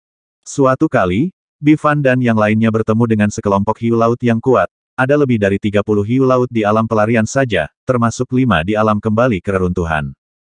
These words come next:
Jika Bi Fan sendirian dan memegang pisau berdarah di tangannya, dia masih berani melawan hiu laut ini. Tetapi dengan adanya Dongfang Changlong dan yang lainnya di sekitarnya, dan tanpa bilah darah yang melahap daging dan darah untuk menambah kekuatan spiritual,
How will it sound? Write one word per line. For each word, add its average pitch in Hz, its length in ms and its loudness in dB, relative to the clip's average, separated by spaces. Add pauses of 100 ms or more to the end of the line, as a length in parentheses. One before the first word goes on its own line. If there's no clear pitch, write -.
(360)
Jika 139 320 0
Bi 147 160 0
Fan 147 160 0
sendirian 123 480 2
dan 113 160 2
memegang 104 400 0
pisau 120 240 0
berdarah 107 400 2
di 113 80 -2
tangannya, 117 560 0 (180)
dia 113 300 2
masih 113 240 0
berani 110 320 2
melawan 104 320 2
hiu 139 320 0
laut 95 320 0
ini. 78 320 -4 (760)
Tetapi 139 400 0
dengan 139 240 0
adanya 117 380 2
Dongfang 110 400 0
Changlong 113 400 0
dan 104 180 2
yang 104 160 0
lainnya 113 380 2
di 110 100 -2
sekitarnya, 95 720 -4 (240)
dan 139 160 2
tanpa 120 320 0
bilah 110 160 2
darah 101 240 2
yang 107 160 0
melahap 92 320 0
daging 113 400 0
dan 113 80 2
darah 95 240 2
untuk 113 240 -2
menambah 104 400 0
kekuatan 107 480 -2
spiritual, 117 640 0